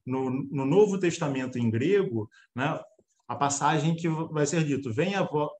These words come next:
venha a nós o vosso reino, seja feita a sua telema,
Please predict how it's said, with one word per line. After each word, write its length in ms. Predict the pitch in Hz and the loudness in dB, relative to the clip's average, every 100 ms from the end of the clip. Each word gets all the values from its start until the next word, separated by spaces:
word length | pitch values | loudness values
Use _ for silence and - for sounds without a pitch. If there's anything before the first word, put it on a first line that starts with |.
| - | -4
venha 260 | 123 196 202 | 0 2 2
a 40 | |
nós 320 | 147 147 160 | 2 2 0
o 80 | 151 | 0
vosso 300 | 147 143 175 | -2 -2 -2
reino, 420 | 143 127 113 107 - - - | -2 -2 -2 -6 -10 -20 -8
seja 400 | - 185 165 165 | 0 4 6 4
feita 640 | - 160 185 185 185 190 | 2 -2 0 -2 -4 -4
a 80 | 151 | -4
sua 600 | - - - 254 294 - | -4 -6 -4 -2 -2 -2
telema, 580 | 160 147 127 113 101 95 | 0 2 2 0 -2 -6